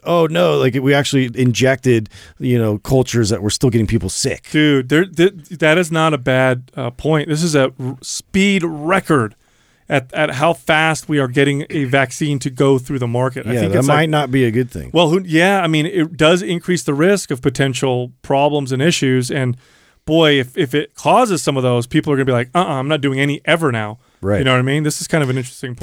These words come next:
Speaker 1: But I want it to work, you know?
Speaker 2: Of
Speaker 1: I,
Speaker 2: course.
Speaker 1: I, I, you know, it's, I'm definitely for vaccines.
Speaker 2: Of course. There was, uh, um, another article that I read about, uh, mental health right now and, uh, how mental health issues are spiking.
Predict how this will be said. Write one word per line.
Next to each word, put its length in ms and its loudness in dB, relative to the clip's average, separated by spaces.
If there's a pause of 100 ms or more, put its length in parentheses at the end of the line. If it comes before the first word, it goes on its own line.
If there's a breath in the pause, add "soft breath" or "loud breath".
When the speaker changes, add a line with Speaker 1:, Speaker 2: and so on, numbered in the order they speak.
Speaker 1:
But 40 2
I 100 4
want 320 4
it 80 -2
to 100 -2
work, 360 2
you 100 -2
know? 160 0
Speaker 2:
Of 160 2
Speaker 1:
I, 20 2
Speaker 2:
course. 240 2
Speaker 1:
I, 60 2
I, 40 4
you 200 -2
know, 260 2
it's, 140 -4
I'm 160 0
definitely 340 2
for 120 -4
vaccines. 400 -4
Speaker 2:
Of 80 -4
course. 220 2
There 120 2
was, 220 0
uh, 260 2
um, 480 -4
another 380 0
article 400 0
that 160 -2
I 60 0
read 440 0
about, 640 0
uh, 140 -4
mental 400 -2
health 420 0 (400 soft breath)
right 240 2
now 440 0
and, 360 0
uh, 440 -6
how 320 0
mental 380 -2
health 260 0
issues 420 0
are 300 0
spiking. 640 -2